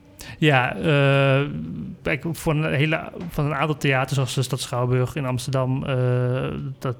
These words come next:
dit, het gebouw wat er nu staat, is de vijfde editie, zeg maar... Dus we weten dat dat gaat terug tot ergens, eh, ze-, zestien zestig, zeg maar. Ehm, daarvan hebben we een aantal data gewoon die we kunnen gebruiken.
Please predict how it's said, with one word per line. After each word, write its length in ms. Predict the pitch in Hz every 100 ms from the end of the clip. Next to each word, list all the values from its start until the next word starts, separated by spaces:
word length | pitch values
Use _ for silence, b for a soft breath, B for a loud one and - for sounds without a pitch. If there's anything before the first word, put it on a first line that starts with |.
| -
dit, 400 | 147 139 - -
het 180 | 147 -
gebouw 260 | 147 131 135
wat 120 | 139
er 60 |
nu 100 | 135
staat, 260 | 131 135 127
is 180 | 143 - - -
de 120 | 135
vijfde 360 | 123 120 120
editie, 340 | 147 139 135 156
zeg 180 | 151 147
maar... 180 | 151 160 B B B B
Dus 120 | 135
we 60 | 120
weten 240 | 117 117
dat 80 | 120
dat 140 | 127 -
gaat 220 | 131 -
terug 240 | 127 123
tot 300 | - 127 - -
ergens, 500 | 131 131 123 - -
eh, 60 | 185 - 175
ze-, 200 | - 156
zestien 340 | 156 135 - 135
zestig, 320 | 151 - 123
zeg 200 | - 117
maar. 160 | 127 160 - B B B B B B
Ehm, 480 | 147 120 117 117 131
daarvan 260 | 117 120
hebben 220 | 127 135 123
we 220 | 127 147 214 -
een 160 | 139
aantal 200 | 123 127
data 340 | 123 127 127 117
gewoon 220 | 117 113
die 140 | 123
we 140 | 139 127
kunnen 220 | 131 123
gebruiken. 460 | 120 127 117 110